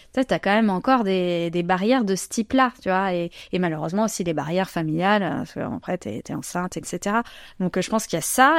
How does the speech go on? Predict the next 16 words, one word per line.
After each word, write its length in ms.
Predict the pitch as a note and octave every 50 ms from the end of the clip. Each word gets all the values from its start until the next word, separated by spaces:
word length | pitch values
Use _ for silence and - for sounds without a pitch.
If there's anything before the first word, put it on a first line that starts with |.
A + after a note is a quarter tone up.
| -
et 80 | - G3
il 60 | F3+
y 80 | F3 F3
a 60 | F3
aussi 280 | F3 - - - C#4 B3+
le 60 | -
côté, 500 | - G3 F#3 - - A3+ A#3+ B3 B3 A3
euh, 80 | F#3 F3+ - - - - _
faut, 300 | - - - F#3+ F#3 F3+
faut 160 | - - G3+
justement 360 | F3+ E3+ F#3 - - A3 A#3
qu'elles 120 | - F#3+ E3
sortent 280 | - - F#3+ - -
plus, 280 | - - A#3 A#3 B3+ -
qu'elles 160 | - F#3 E3+
réseautent. 500 | E3+ E3+ F3 F3+ F3 F#3+ G#3 A#3 - -